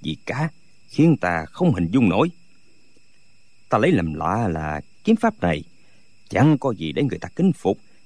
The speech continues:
tại sao phái Thanh Thành phải ngày đêm mà luyện tập? Lẽ nào kiếm pháp này lại là khắc tinh của Hoa Sơn kiếm pháp nhà ta? Xem ra cũng chưa chắc như vậy. Ta lại xem thêm mấy chiều nữa,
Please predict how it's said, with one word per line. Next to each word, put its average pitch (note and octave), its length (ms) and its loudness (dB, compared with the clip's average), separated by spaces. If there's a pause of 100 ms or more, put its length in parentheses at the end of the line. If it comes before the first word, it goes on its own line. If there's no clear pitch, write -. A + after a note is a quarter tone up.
(140)
tại B2 260 2
sao C#3+ 280 0
phái G#3 140 0
Thanh C#3 180 0
Thành D#2+ 200 -4 (260)
phải F#3+ 160 0
ngày F2+ 280 2
đêm D#3+ 380 2
mà D#2 60 0
luyện F#2 260 2
tập? - 220 0 (920)
Lẽ B2+ 240 2
nào E2+ 360 2 (120)
kiếm E3 140 2
pháp F3 200 -2
này F2+ 240 2 (400)
lại A2+ 200 2
là E2+ 120 -4
khắc - 180 -12 (100)
tinh A2 200 4
của D#3 220 0
Hoa G2 200 0
Sơn F2+ 280 -2
kiếm F3 180 0
pháp G3+ 300 -4
nhà E2 160 -4
ta? D3+ 300 -2 (880)
Xem G2+ 200 2
ra F2+ 360 0
cũng A#2+ 240 2
chưa G2+ 120 -2
chắc - 260 -6
như F#3+ 160 2
vậy. A2+ 200 -2 (960)
Ta C#3 100 2
lại G2 140 0
xem A2 180 2
thêm F2+ 240 2
mấy E3 220 2
chiều G#2 200 0
nữa, F#2+ 220 0